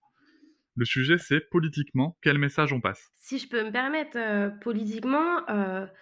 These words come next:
Speaker 2: quand on est capable, euh, d'amener donc dans un débat politique en tant que président la phrase, euh, « On a discuté d'homme à homme », si c'est un, euh, discours qui est préécrit, donc intellectualisé, tout ça, c'est qu'en gros,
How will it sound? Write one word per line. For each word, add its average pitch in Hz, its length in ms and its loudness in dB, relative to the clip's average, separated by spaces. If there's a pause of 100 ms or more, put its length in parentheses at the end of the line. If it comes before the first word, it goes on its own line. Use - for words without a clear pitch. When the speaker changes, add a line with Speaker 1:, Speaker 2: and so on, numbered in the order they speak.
(500)
Speaker 2:
quand 233 320 0
on 233 180 4
est 233 160 2
capable, 254 640 4
euh, 196 220 2
d'amener 233 560 2
donc 202 280 2
dans 196 240 0
un 190 100 2
débat 220 420 4 (100)
politique 208 480 2
en 214 120 2
tant 220 140 0
que 220 100 0
président 240 600 0 (300)
la 196 180 4
phrase, 214 540 2 (120)
euh, « 190 60 -4
On 202 100 2
a 202 80 4
discuté 214 720 -2
d'homme 233 280 2
à 220 180 6
homme », 349 160 4 (300)
si 311 480 2
c'est 220 320 -2
un, 226 320 4 (140)
euh, 196 180 4
discours 269 640 2
qui - 200 -4
est 220 80 4
préécrit, 285 840 0
donc 214 360 0
intellectualisé, 233 680 0
tout - 120 -12
ça, 247 180 2
c'est 214 180 -2
qu'en 208 200 4
gros, 240 380 4